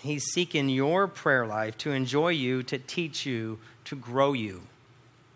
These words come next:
to help you. Holy Spirit's our comforter, our helper. He is our wise counsel.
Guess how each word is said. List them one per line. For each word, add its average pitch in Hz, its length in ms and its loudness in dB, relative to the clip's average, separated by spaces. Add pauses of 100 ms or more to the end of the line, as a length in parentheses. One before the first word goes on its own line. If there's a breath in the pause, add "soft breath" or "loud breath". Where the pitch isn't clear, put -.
(1700)
to 131 160 -2
help 147 340 2
you. 92 220 -4 (920)
Holy 147 200 -2
Spirit's 156 340 0
our 110 120 2
comforter, 127 520 -2
our 117 140 2
helper. 107 500 0 (680)
He 123 180 -10
is 123 180 -4
our 117 140 2
wise 123 300 2
counsel. 123 440 -2